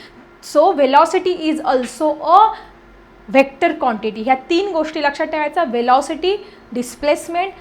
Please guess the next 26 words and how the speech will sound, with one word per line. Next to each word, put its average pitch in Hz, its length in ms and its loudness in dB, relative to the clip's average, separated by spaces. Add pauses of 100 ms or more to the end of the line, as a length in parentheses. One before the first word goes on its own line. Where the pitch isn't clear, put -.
(140)
आणि 359 220 -2
फोर्स, 254 400 0
ह्या 262 120 -4
तिघं 262 300 -6
काय 262 200 0
आहे, 254 160 -2
तुमच्या 269 400 -6
व्हेक्टर 269 360 -2
क्वांटिटी 254 440 -6
आहे 226 200 -6
आणि 370 140 -6
बाकी 226 280 -4
उरलेल्या 269 560 -2 (340)
लेंथ, 269 640 2
मास, 254 680 0
वेट, 247 480 0 (160)
टाइम, 240 460 -2
टेम्परेचर, 233 840 -4 (260)
डेन्सिटी, 269 500 4
all 262 340 2 (200)
these 339 380 2
are 214 400 0
the 359 220 4 (480)
what? 415 260 4 (320)
स्केलर 233 320 0
क्वांटिटी. 202 400 -10